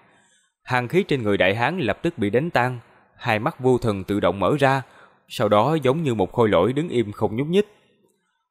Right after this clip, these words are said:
Hàng Lập trên mặt bao phủ thanh quang, tay áo bào khẽ rung lên, mấy cái trận kỳ màu sắc khác nhau lần lượt bay ra, cắm ở bốn phía xung quanh hai người, hình thành một cái trận pháp ngăn cản khí tức.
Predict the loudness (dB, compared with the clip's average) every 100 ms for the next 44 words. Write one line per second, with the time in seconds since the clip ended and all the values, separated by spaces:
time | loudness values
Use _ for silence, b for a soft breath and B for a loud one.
0 | _ -2 0 -2 -2 -2 -4 -2 0 0
1 | 0 -2 -2 -4 0 2 2 -4 b b
2 | b 0 2 2 2 2 2 0 -2 0
3 | 0 0 0 -2 _ b b b -2 0
4 | 0 0 -2 -2 0 0 -2 -4 -6 -6
5 | -6 -4 -2 2 0 2 -2 0 0 0
6 | 2 0 -2 -2 0 0 2 2 0 0
7 | -2 -2 -2 -2 -2 -2 -2 -2 -2 b
8 | b b 0 0 -2 -4 -4 -4 -2 -2
9 | -2 -4 -4 -6 -6 -2 -2 -2 -6 -6
10 | -4 0 -2